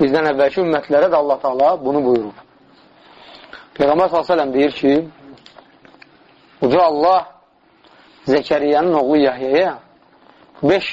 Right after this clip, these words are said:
kəlməni buyurub ona əməl etməyi və İsrail övladlarına da bunları yerinə yetirməyi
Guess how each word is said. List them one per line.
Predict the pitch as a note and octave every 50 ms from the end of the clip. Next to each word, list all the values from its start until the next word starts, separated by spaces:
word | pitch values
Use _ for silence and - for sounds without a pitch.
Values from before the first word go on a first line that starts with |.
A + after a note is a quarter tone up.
| - -
kəlməni | D#3+ D3+ C#3+ C#3 C3+ C#3+ D#3+ D3
buyurub | C3+ C3+ C3+ C3+ D#3+ D#3+ D#3+ E3+
ona | D3 D3 D#3 D#3 D3+
əməl | C#3+ D3+ F3+ G#3+ A3
etməyi | - - D3 B2+ A#2+ A2 A2 - _ _ _ _ _ _ _ _ - _ _ - - -
və | D3+ C#3
İsrail | C3+ - - D3+ D3 D#3+ F#3 G3+ G3+
övladlarına | F#3 E3 D#3+ D#3+ D3+ C3+ C#3+ D3 C#3+ C#3+ E3 E3 C#3+
da | D3 C3+
bunları | C3 C#3 C#3 C3+ C3+ C3+ C3+ D3+
yerinə | C#3+ C3+ C3 C3 D3 D3 C#3
yetirməyi | B2 - - B2+ B2 A#2+ A#2 A#2+ A#2+ C3 D3